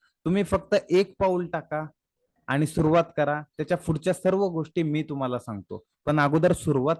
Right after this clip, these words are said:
तर करा, सुरुवात करणं खूप महत्त्वाचं आहे. आता तुम्हाला मी सुरुवात करण्यासाठी नव्वद दिवसाचा एक प्लॅन देतो, तो एकदा तुम्ही नक्की फॉलो करा. त्या प्लॅनमध्ये काय काय गोष्टी आहेत ते एकदा समजून घ्या. एक ते तीस दिवसाचा प्लॅन, त्याच्यामध्ये तुम्हाला काय करायचंय,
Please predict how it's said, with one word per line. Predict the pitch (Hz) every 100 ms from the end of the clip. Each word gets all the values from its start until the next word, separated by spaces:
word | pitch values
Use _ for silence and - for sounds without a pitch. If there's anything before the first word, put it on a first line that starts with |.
| -
तर |
करा, | 170 175 175 139 _ _ _ _ _ _ _ _ _
सुरुवात | - 143 147 180 -
करणं | 175 170 160
खूप | 160 156
महत्त्वाचं | 139 107 113 104 107
आहे. | 92 92 _ _ _ _ _
आता | 131 - 147 135 - _ _
तुम्हाला | 156 180 185
मी | 185 143 160 160 _ -
सुरुवात | - 180 214 226 -
करण्यासाठी | 175 151 147 143 127 143
नव्वद | 139 151 151 175 151
दिवसाचा | 156 135 151 143 151
एक | 147 -
प्लॅन | 143 139 131
देतो, | 113 - 98 _ _
तो | 151
एकदा | 151 131 139
तुम्ही | 143 139
नक्की | 131 127 139
फॉलो | 123 120 107
करा. | 101 101 98
त्या | - 120
प्लॅनमध्ये | 139 143 151 147 156
काय | 156 147
काय | 160 156
गोष्टी | 147 143 156
आहेत | 131 123 123
ते | 143
एकदा | 131 139
समजून | 139 131 120 123 113
घ्या. | 101 - _ _ _ _ -
एक | 180 214 -
ते | 202
तीस | 202 190 170
दिवसाचा | 170 156 160 143
प्लॅन, | 135 123 104 101
त्याच्यामध्ये | - 135 165 165 160
तुम्हाला | 165 160 156
काय | 147 139
करायचंय, | 131 117 107 117